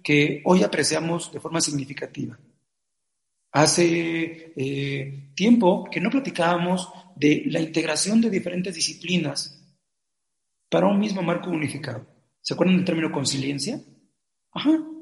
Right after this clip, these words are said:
Hoy en día vamos a platicar de esa disrupción que ocurrió en la industria desde mil novecientos noventa y dos con el gran aporte de un gran profesional de nombre Lauri Koskela.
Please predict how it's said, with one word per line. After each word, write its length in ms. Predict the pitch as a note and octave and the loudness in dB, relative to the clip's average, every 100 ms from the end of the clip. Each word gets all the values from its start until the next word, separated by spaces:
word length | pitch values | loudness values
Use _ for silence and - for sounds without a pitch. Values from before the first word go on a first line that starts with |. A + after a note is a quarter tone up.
| - _ _ - _ _ | -20 _ _ -20 _ _
Hoy 180 | B3 C4 | 8 8
en 120 | G3 | 8
día 540 | E3+ F3+ G3 G3 - - | 6 4 2 -2 -8 -2
vamos 240 | A#3+ A#3 | 0 0
a 60 | G3+ | 0
platicar 500 | E3 E3+ F3 F#3 - | -2 0 2 2 2
de 120 | E3 | 0
esa 360 | - F#3+ A3+ - | 0 0 -2 -4
disrupción 720 | - - D3 - E3 F3 F#3 - - - | -6 -4 -4 -2 0 2 0 -6 -12 -4
que 80 | |
ocurrió 800 | D3+ - C#3+ D3+ E3+ F#3 - - - | -2 0 0 2 2 2 -4 -12 0
en 140 | D3+ | 2
la 60 | C#3+ | 2
industria 720 | C#3+ E3+ - F3+ F3+ - - | 2 0 2 0 0 -6 -4
desde 220 | - C#3+ D#3 | 0 0 2
mil 160 | F3+ | 4
novecientos 500 | F3+ D3+ E3 D3+ D#3+ | 4 4 0 -4 -6
noventa 360 | D3+ C#3+ C#3 C3+ | -6 -6 -6 -6
y 60 | C3+ | -2
dos 380 | D#3+ E3 - _ | -2 -2 -12 _
con 180 | - D3+ | 0 2
el 80 | D3+ | 4
gran 220 | G3+ B3+ | 4 4
aporte 720 | G#3+ F3 E3 - E3 D#3+ - | 4 2 0 0 -2 -4 -10
de 120 | - D#3+ | 2 4
un 60 | |
gran 200 | E3 B3+ | 6 6
profesional 720 | B3 - D#3 D#3 D3 E3 F#3 - - _ _ _ _ | 4 0 -2 -2 2 2 0 -4 -20 _ _ _ _
de 120 | - C#3+ | 0 4
nombre 540 | D#3+ E3+ F3 F3+ - | 4 6 4 2 -4
Lauri 400 | C#3 C#3+ C#3+ C#3+ | -2 0 2 0
Koskela. 580 | - - - - - - | -4 -6 -8 -10 -14 -20